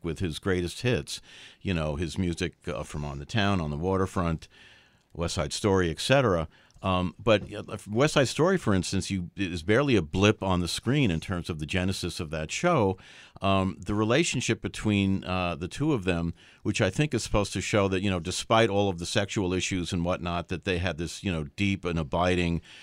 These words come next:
soulful bond. Uh, to me, it just, it came across like, like sort of a folly, this, this relationship, because it wasn't dealt with emotionally or psychologically, really, in the movie.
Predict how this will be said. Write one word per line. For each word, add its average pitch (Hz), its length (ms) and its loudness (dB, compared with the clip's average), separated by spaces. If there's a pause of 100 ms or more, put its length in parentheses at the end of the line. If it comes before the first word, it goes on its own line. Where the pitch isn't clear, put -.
(120)
soulful 90 800 -2 (180)
bond. 95 600 4 (320)
Uh, 95 260 2
to - 140 0
me, 156 180 6
it 123 80 4
just, 110 260 0
it 104 200 -2
came 120 200 2
across 107 340 0
like, 98 240 4
like 92 240 -4
sort 98 240 -2
of 90 120 -2
a 85 80 -4
folly, 117 640 0 (300)
this, 87 220 -4
this - 240 -8
relationship, 78 720 -6
because 92 400 -4
it 98 80 -4
wasn't 107 320 0
dealt 92 240 2
with 87 140 -2
emotionally 87 480 0
or 80 100 -4
psychologically, 76 800 -8
really, 80 320 -4
in 78 120 -2
the 73 60 -4
movie. 69 360 -6